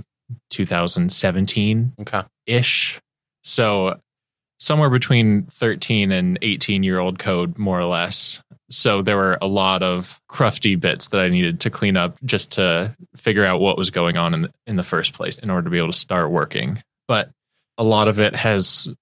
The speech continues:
Speaker 2: as I've been working through there, has gotten updated to more current code styles. And so
Speaker 1: Mm.
Speaker 2: that's also helped enable some of the other Graphel teammates to start working in there as well, which
Speaker 1: Oh,
Speaker 2: has been nice.
Speaker 1: that's cool.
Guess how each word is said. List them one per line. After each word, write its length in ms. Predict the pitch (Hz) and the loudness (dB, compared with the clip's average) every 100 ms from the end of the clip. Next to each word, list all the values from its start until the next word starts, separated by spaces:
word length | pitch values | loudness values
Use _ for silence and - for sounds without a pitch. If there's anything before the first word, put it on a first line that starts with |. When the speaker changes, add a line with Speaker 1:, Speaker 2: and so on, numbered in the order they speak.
| _ _ _ - | _ _ _ -6
Speaker 2:
as 160 | 110 104 | -2 0
I've 180 | 98 | 0
been 140 | 92 95 | 0 2
working 280 | 92 87 90 | 2 0 -2
through 160 | 98 | 0
there, 140 | 90 87 | 0 0
has 220 | 90 - | -2 -2
gotten 240 | - 95 | -2 -2
updated 540 | 92 - 85 85 85 - | -4 -2 -2 -2 -2 -6
to 480 | - 80 80 110 117 | -4 -2 -2 -4 -4
more 580 | 110 98 90 85 92 - _ - | 0 2 2 2 -2 -6 _ -8
current 440 | - 113 98 - - 147 | 0 2 2 -2 -10 -2
code 260 | 110 82 | 0 2
styles. 540 | 82 - 78 55 - - | 2 0 0 0 -2 -4
And 120 | - | -4
so 140 | - - 82 | -4 -4 -4
Speaker 1:
Mm. 80 | - _ _ - | -8 _ _ -8
Speaker 2:
that's 260 | 95 - | -4 -2
also 320 | - 101 - 90 | 0 0 0 0
helped 240 | 92 - | -2 -2
enable 320 | 92 90 90 | 0 0 0
some 200 | 90 95 | -2 -2
of 120 | 85 - - | -2 -6 -10
the 100 | - | -6
other 200 | 90 87 | -2 -2
Graphel 520 | 87 87 92 87 85 - _ - | 0 0 0 0 -2 -10 _ -8
teammates 520 | - 95 85 80 - | 0 2 2 0 -2
to 420 | - - 80 87 127 _ - 139 _ _ | 0 0 0 -2 -6 _ -20 -20 _ _
start 240 | - 107 92 | -4 0 2
working 260 | 90 87 | 0 -2
in 120 | 82 82 | -4 -4
there 160 | - | -6
as 120 | - | -6
well, 140 | - - | -6 -4
which 80 | 107 | -2
Speaker 1:
Oh, 40 | |
Speaker 2:
has 120 | 101 - | -2 -4
been 140 | - | -8
nice. 380 | - - - - | -10 -8 -8 -8
Speaker 1:
that's 220 | 85 - | -10 -16
cool. 240 | - - | -16 -18